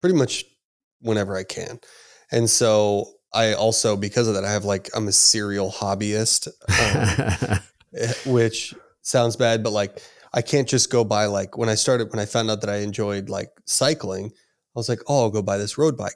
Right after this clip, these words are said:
Speaker 1: But I can't just
Speaker 2: Yeah.
Speaker 1: go buy a road bike and then
Speaker 2: You
Speaker 1: start
Speaker 2: gotta buy
Speaker 1: pedaling, right?
Speaker 2: the
Speaker 1: It's
Speaker 2: road
Speaker 1: literally
Speaker 2: bike.
Speaker 1: just go ride a bicycle and get exercise. It should be
Speaker 2: Yeah.
Speaker 1: the easiest thing in the world.
Speaker 2: It should. <laughs>
Speaker 1: But no, it took me, like, months of
Speaker 2: Yeah.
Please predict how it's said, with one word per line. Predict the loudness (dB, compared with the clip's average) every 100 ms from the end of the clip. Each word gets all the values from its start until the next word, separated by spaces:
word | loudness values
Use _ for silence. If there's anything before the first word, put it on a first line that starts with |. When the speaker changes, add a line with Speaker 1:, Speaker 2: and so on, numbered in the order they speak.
| -2
Speaker 1:
But |
I | 0
can't | 2 2
just | 2
Speaker 2:
Yeah. | 2
Speaker 1:
go | 0
buy | 0
a | -2
road | 0 0
bike | -2 -6 -4
and | -4
then | -2
Speaker 2:
You |
Speaker 1:
start | 0 2
Speaker 2:
gotta | 2
buy | 2 2
Speaker 1:
pedaling, | 0
right? | -2 -4 -2
Speaker 2:
the | 2 2 2 0
Speaker 1:
It's | 2
Speaker 2:
road | 4
Speaker 1:
literally | 6 6 4
Speaker 2:
bike. | 2
Speaker 1:
just | 2
go | 4
ride | 4 4 2
a |
bicycle | 2 2 2 0 0 -2 -4 -8 _ -2
and | 0 0 -2
get | -2 -2
exercise. | -4 -4 -4 -4 -4 -4 -2
It | 0
should | 2
be | 2
Speaker 2:
Yeah. | 2
Speaker 1:
the | 0
easiest | -2 0 0
thing | -2
in | -4
the | -2
world. | 0 0
Speaker 2:
It |
should. | 0 0 0 0
<laughs> | 0 0
Speaker 1:
But | 2
no, | 2 2
it | -2
took | -4 -2
me, | -2
like, | -2 -4 _ _ _ -12 -4
months | 2 4 4 2 0
of | 2 4 4 4
Speaker 2:
Yeah. | 2 2 -2